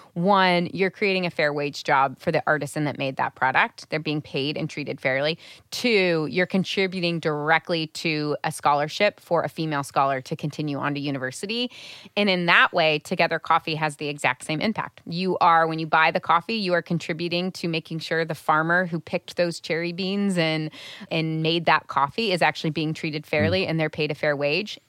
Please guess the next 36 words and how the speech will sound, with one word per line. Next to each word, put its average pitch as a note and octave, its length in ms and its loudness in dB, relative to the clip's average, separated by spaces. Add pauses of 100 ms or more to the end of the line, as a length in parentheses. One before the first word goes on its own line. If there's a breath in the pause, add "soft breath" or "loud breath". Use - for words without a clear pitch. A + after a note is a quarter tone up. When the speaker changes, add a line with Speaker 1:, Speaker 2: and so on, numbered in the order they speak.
Speaker 1:
And F#3+ 500 2
you're E3 80 -2
contributing D#3+ 680 -2
to D3 320 -6
a - 80 -6
scholarship C#3+ 560 0
for - 80 -2
a C#3+ 60 -2
female C#3+ 340 -4
scholar C#3 420 0
in D3+ 200 -4
Uganda - 180 -4 (340)
or C3 340 -2
Ethiopia. C3+ 500 -8 (600)
Speaker 2:
Yeah, G2 280 2 (240)
that's A2 200 -8
so G2 200 0
cool. G2 240 0
Uh, B2 160 4 (500 loud breath)
when D3+ 140 6
I C#3+ 100 8
think D#3+ 220 2
about A#2 420 6 (120)
starting B2 640 4
this F#2+ 320 0
business G2+ 640 -2 (100)
and G#2+ 160 0
the G2+ 120 0
amount G#2+ 440 0
of, G2 480 -2
you B2 100 2
know, G2 240 2
chicken A#2+ 320 2
farm G#2 520 2 (100)
failed A2+ 300 4
attempts, G2+ 640 -2